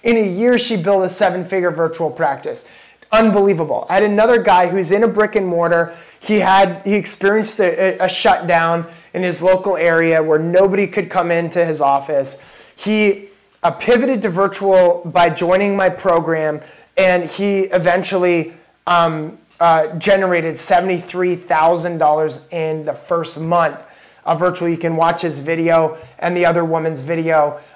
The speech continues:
uh, below right now. So,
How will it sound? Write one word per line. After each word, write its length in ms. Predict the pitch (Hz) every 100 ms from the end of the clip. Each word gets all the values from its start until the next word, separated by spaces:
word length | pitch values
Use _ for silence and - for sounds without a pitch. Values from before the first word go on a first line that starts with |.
| -
uh, 240 | 156 143
below 600 | 139 175 165 156 151 143 - -
right 300 | 170 151 160
now. 320 | 175 147 117
So, 500 | - 202 185 -